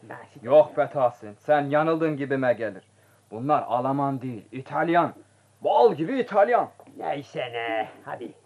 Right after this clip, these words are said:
Speaker 1: yürü gidelim. Aslında sana acıdım da ondan koyverdim yakanızı ha. Yaşlısın bak. Dön memleketine, git karının, çocuğunun yanına.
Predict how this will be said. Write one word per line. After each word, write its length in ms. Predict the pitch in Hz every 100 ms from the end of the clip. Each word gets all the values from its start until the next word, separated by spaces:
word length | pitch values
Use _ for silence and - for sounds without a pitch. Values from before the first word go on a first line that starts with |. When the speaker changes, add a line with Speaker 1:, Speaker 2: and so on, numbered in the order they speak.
| 131
Speaker 1:
yürü 200 | 127 113
gidelim. 380 | 95 117 110 107 - _ _ _ _ _ _ _ _ _ - - - _ -
Aslında 600 | 202 - 277 254 143 -
sana 220 | - 175 180
acıdım 400 | 156 170 240 220
da 60 |
ondan 300 | 175 170 190
koyverdim 400 | 185 160 151 143
yakanızı 380 | 139 135 135 117
ha. 340 | 131 151 123 - _ _ _ _ _ _ _
Yaşlısın 680 | - 135 127 170 - 151 110
bak. 300 | 127 - - _ _ _ _ _ _
Dön 160 | 147 160
memleketine, 760 | 156 160 156 160 143 147 131 - _
git 220 | 160 -
karının, 500 | - 143 147 151 147 127
çocuğunun 400 | 147 147 156 156
yanına. 460 | 156 151 156 147